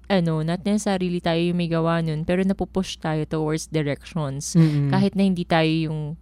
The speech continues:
Speaker 1: may control.
Speaker 2: Mm-mm.
Speaker 1: 'Di ba? Kasi parang ano yan eh, we are driving our own cars.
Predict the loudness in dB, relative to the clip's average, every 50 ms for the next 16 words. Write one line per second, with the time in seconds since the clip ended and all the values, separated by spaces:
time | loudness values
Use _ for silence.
0 | -10 -4 -2 -2 0 0 0 -2 -2 -4 -4 -4 -2 -2 0 0 -2 -2 -4 -6
1 | -8 -12 -18 -6 0 2 2 2 2 2 2 2 2 2 2 0 0 0 -2 -4
2 | -6 -6 -6 -4 -4 -4 -2 0 2 2 2 0 0 0 2 2 2 2 2 0
3 | 0 0 0 0 0 2 2 2 2 2 2 4 4 4 4 4 4 6 6 6
4 | 6 8 8 6 6 6 4 4 6 8 8 6 6 4